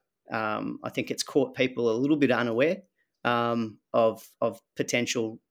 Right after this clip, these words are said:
uh, risks as far as, you know, the ethics and, uh, equity, um, with it. I know, uh, watching the documentary there on, um,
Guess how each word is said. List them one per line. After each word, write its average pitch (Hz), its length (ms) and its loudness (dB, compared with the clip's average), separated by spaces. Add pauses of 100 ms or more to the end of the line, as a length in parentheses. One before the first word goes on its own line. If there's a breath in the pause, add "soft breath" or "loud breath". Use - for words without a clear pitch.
uh, 104 460 -12
risks - 480 2
as - 100 -8
far 117 240 2
as, 110 220 -4 (520 soft breath)
you 113 100 -6
know, 107 140 -4
the 107 320 -2 (240)
ethics 131 500 0
and, 104 260 -6 (280)
uh, 104 200 -12
equity, 139 600 -2 (100)
um, 117 440 -6
with 131 160 -2
it. 175 180 -4
I 110 80 -4
know, 113 280 -2 (560 loud breath)
uh, 110 360 0
watching 131 360 2
the 110 280 0
documentary 117 560 0
there 117 300 0
on, 117 240 -4
um, 110 400 -8